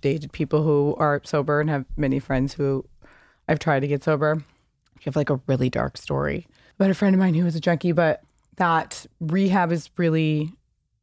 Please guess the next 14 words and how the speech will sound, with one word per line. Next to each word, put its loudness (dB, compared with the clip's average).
and 4
this 2
is -2
where 2
you 0
come 2
in, 0
rehab 2
is -2
really 2
just 0
the -2
first -4
step. 0